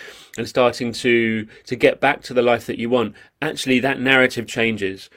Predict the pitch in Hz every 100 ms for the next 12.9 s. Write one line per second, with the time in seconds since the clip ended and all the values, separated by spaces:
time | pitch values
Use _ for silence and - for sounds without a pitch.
0 | _ _ - 123 131 - 143 139 131 123
1 | - 123 113 - 143 139 131 120 110 -
2 | 120 113 107 101 - 120 107 95 - -
3 | - 135 - - - 143 139 - 110 -
4 | 113 135 131 - 127 120 113 113 120 123
5 | - 131 120 110 131 131 - 120 120 139
6 | 143 135 113 113 120 - - 123 117 -
7 | 104 - - _ - 131 131 135 131 123
8 | 117 110 104 135 113 95 98 - - _
9 | 127 139 139 143 147 135 - 135 151 165
10 | 143 143 139 127 127 120 - - 131 117
11 | - - - - - 143 139 127 117 117
12 | 110 104 101 113 123 143 107 90 92